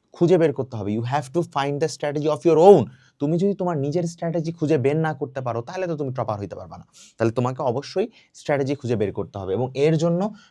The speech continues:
তোমাকে প্রচুর পরীক্ষা দিতে হবে। যেমন আমি তোমাকে একটা জিনিস বলি, আমরা যখন ভর্তি পরীক্ষা দিচ্ছিলাম, আমি সব সময় ভর্তি পরীক্ষার ক্ষেত্রে আমি শুরু করতাম হচ্ছে ফিজিক্স দিয়ে।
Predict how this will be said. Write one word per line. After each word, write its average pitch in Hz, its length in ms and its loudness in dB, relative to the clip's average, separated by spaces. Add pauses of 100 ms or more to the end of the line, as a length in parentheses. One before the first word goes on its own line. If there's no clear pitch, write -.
তোমাকে 135 220 -4
প্রচুর 156 400 -2
পরীক্ষা 151 360 -2
দিতে 104 220 -6
হবে। 95 200 -12 (380)
যেমন 180 180 0
আমি 170 180 -2
তোমাকে 160 240 -6
একটা 143 220 -10
জিনিস 123 300 -4
বলি, 98 160 -6
আমরা 127 280 -4
যখন 127 220 -10 (360)
ভর্তি 131 240 0
পরীক্ষা 160 300 -4
দিচ্ছিলাম, 123 460 -6
আমি 147 280 -4 (280)
সব 170 240 -2
সময় 180 260 -4
ভর্তি 135 280 -4
পরীক্ষার 131 280 -4
ক্ষেত্রে - 300 -10
আমি 143 120 -6
শুরু 131 240 -2
করতাম 120 320 -6
হচ্ছে 113 160 -12
ফিজিক্স 101 380 -8
দিয়ে। 82 120 -10